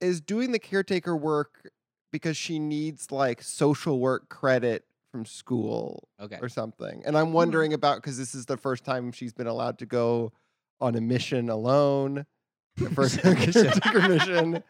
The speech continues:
Speaker 1: And I am like, "Wow, that seems like a lot for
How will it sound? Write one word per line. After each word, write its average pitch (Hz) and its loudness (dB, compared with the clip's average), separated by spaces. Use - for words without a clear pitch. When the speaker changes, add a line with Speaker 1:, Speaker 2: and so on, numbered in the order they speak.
Speaker 1:
And 147 2
I 151 2
am 165 4
like, 143 0
"Wow, 185 0
that 151 -6
seems 208 -8
like 180 -4
a 147 -4
lot 135 -4
for 120 -6